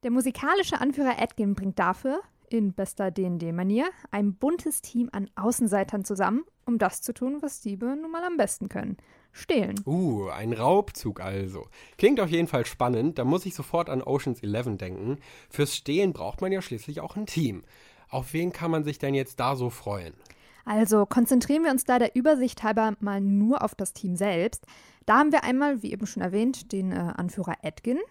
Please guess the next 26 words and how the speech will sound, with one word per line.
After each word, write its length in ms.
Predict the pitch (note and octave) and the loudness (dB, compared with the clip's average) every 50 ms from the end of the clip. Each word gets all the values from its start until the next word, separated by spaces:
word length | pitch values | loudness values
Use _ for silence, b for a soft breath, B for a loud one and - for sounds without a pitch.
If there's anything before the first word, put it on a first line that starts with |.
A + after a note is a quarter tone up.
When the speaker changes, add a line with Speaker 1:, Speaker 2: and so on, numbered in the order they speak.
| _ - | _ -2
Speaker 1:
der 100 | - C#4+ | -2 -2
von 180 | - - B3+ B3+ | 2 2 2 2
Chris 240 | - - A#3 G#3+ - | 2 0 -2 -2 -4
Pine 320 | - - - G3+ A3+ C4 B3 | -6 -6 -2 2 4 4 4
gespielt 440 | G#3 - - - F3+ E3+ D#3+ - | 4 2 -4 -6 -6 -6 -4 -2
wird, 260 | - E3+ G3 C#4 - _ B B B B B B B | -2 0 0 0 -2 _ B B B B B B B
den 60 | A#3+ | 4
man 160 | A#3 B3 A#3 G#3+ | 6 6 6 6
wiederum 280 | A#3+ A3 G#3 - G#3 | 4 4 2 0 0
aus 200 | - F#3 - - | -4 -4 -6 -6
Star 320 | - - A3+ C4+ C#4+ C4+ - | -8 -6 -4 -2 -2 -2 -2
Trek 520 | - B3 A#3+ A#3+ B3 B3 A#3+ A#3+ - - | 0 2 2 2 2 2 2 0 -2 -4
oder 220 | F#3+ - F3 E3+ | -12 -10 -8 -2
Wonder 300 | E3+ G#3 A3+ A3+ A3+ G#3 | 0 2 4 4 4 4
Woman 220 | G#3 G#3 G#3 G#3 F#3+ | 4 2 2 0 -2
kennt. 440 | - - G3 F#3+ F#3+ F#3+ F#3+ - _ b b b b b b b b b | -4 -4 -4 -2 -2 -2 -4 -6 _ b b b b b b b b b
Ja, 60 | - | -14
und 100 | - F3+ | -10 -4
seine 140 | - G#3+ A3 | 0 0 0
starke 360 | - - B3+ B3 D4 D4 D4 - | 2 4 4 4 4 4 2 0
rechte 260 | B3+ - - A#3+ G#3 | 0 -2 -2 -2 0
Hand 220 | A#3+ D4 G#4 - - | 0 -2 -2 -4 -8
ist 160 | - B3+ - | -10 -8 -4
die 80 | - C4+ | -4 0
Barbarin 640 | A3+ B3 A3+ G#3+ G#3+ G#3 G#3+ G#3 G3 G3 - - | 2 2 2 2 2 0 2 2 0 -2 -2 2
Holga, 400 | - C4 E4 A#3+ G3+ E3+ E3+ A3 | 2 4 4 4 2 0 -2 -2